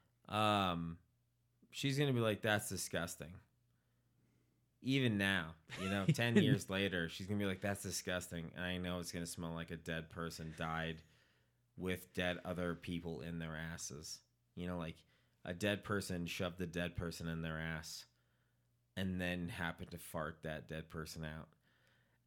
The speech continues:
Speaker 1: And, uh, I go, "Yeah, but, you know, whatever,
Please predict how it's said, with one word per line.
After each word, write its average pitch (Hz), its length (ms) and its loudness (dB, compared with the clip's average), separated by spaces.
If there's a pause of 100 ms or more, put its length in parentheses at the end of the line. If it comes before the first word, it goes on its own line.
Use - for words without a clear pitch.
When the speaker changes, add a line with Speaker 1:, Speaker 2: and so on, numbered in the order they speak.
(120)
Speaker 1:
And, 113 500 4
uh, 107 420 4 (200)
I 107 160 2
go, 104 220 2
"Yeah, 117 300 0 (280)
but, 92 140 -4
you 92 120 -2
know, 87 160 0
whatever, 92 460 -4